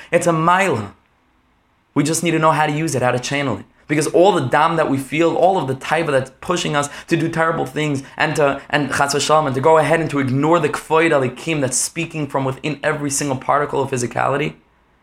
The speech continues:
and within us in the voice of the Yetzer Tov,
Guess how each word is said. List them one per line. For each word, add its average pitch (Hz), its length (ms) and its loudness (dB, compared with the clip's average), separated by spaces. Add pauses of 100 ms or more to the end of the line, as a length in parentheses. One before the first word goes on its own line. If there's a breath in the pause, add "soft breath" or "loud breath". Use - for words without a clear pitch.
(140)
and 143 160 2
within 156 400 -2
us 160 260 4
in 135 80 -2
the 131 60 0
voice 143 360 0
of 135 60 -4
the 131 180 0
Yetzer 135 200 -4
Tov, 143 320 0